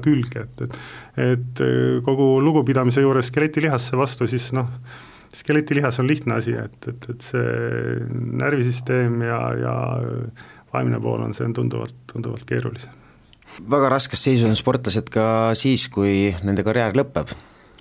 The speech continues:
Speaker 2: Seistakse teelahkmel, ollakse harjunud, äh, tegelema ühe kindla valdkonnaga ja siis järsku enam seda ei ole. Et, äh, väga palju on näiteks, ähm,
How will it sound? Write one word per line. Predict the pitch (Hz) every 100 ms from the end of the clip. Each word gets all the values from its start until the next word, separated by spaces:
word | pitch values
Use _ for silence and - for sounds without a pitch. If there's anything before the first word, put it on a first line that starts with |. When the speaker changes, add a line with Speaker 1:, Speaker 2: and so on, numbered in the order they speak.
| - 90 92 92 90 87
Speaker 2:
Seistakse | - 107 - 95 -
teelahkmel, | 123 120 104 98 - 95 90 98
ollakse | 101 95 113
harjunud, | 117 107 92 90 -
äh, | 90 90 87 90 87
tegelema | 107 104 95 87 104
ühe | 98
kindla | 92 110 101 90 90
valdkonnaga | 143 - 95 90 85 87 - - -
ja | -
siis | 87 92
järsku | 113 107 - 90 85 95
enam | 107 90
seda | 85 90
ei | 98
ole. | 101 78 78 - -
Et, | 90 - - 92
äh, | 92 90 90 90 90
väga | 107 98
palju | 107 104 92
on | 90 90
näiteks, | 92 90 - - - 87
ähm, | 85 85 85 85 82 82 82